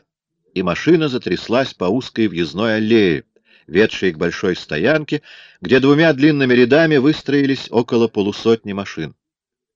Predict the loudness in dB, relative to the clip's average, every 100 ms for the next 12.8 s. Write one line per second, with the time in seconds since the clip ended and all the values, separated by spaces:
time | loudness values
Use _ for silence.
0 | _ -2 -2 -2 -4 -4 -2 2 2 2
1 | -10 -20 _ 0 2 2 2 2 2 2
2 | 4 2 0 -2 -2 -10 -6 -2 2 2
3 | 0 -4 -6 0 2 2 -2 -4 _ _
4 | _ _ -6 -4 2 2 4 4 4 0
5 | -4 -2 -4 -4 -8 -10 -10 -10 _ _
6 | _ _ _ _ -6 -4 -2 -4 -4 -16
7 | -20 _ _ _ _ _ _ _ _ _
8 | _ _ _ _ _ _ _ _ _ _
9 | _ -10 2 4 4 2 0 2 2 0
10 | -2 0 0 -4 _ _ _ _ _ _
11 | _ _ _ -8 0 2 2 0 -2 -2
12 | -2 -4 -6 -4 0 0 -2